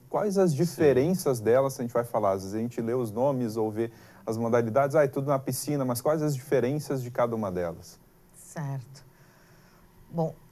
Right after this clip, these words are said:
Speaker 3: o início, então, os bebês. O, o que, o que que, o que que a gente enfatiza com uma aula de bebês? É a parte de estímulo,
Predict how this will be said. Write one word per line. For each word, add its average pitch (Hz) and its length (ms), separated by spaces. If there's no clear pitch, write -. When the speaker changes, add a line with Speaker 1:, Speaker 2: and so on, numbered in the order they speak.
Speaker 3:
o 196 100
início, 233 560
então, 208 380
os 170 140
bebês. 160 580
O, 156 140
o 156 60
que, 208 300
o 180 160
que 202 200
que, 226 280
o 185 120
que 208 120
que 233 120
a 220 60
gente 208 220
enfatiza 190 640
com 180 160
uma 175 140
aula 170 200
de 165 80
bebês? 143 680
É 156 300
a 151 100
parte 151 460
de 147 100
estímulo, 190 640